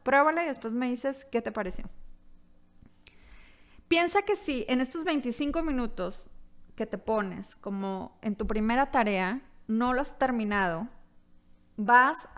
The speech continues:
tienes los cinco minutos y regresas hasta terminarla. Esta técnica en lo personal me ha ayudado a priorizar, a seleccionar y evitar distracciones.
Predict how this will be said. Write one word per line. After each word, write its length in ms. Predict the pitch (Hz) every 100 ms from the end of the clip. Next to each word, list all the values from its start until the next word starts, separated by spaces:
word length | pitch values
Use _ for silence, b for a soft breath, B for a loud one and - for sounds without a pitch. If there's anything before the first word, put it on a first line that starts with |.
| - -
tienes 260 | 247 254
los 120 | 240
cinco 200 | 240 226
minutos 380 | 247 240 240 269 -
y 80 |
regresas 800 | 247 240 233 240 247 262 285 - - -
hasta 420 | 220 - 214 -
terminarla. 680 | 254 233 233 247 277 - - - _ _ _ _ _ - _ _ _ _ b b b b b _ _
Esta 320 | 269 294 -
técnica 500 | 370 302 269 269 262
en 40 | 262
lo 120 | 220
personal 520 | 220 202 220 208 214
me 120 | 226 226
ha 20 |
ayudado 400 | 220 220 220 220
a 100 | 220
priorizar, 800 | 214 190 185 226 208 208 - - _ _ _ _ _ - - -
a 100 | -
seleccionar 760 | 208 208 - 196 202 208 214
y 80 | -
evitar 340 | 214 214 208 202
distracciones. 800 | 208 220 - - 196 226 -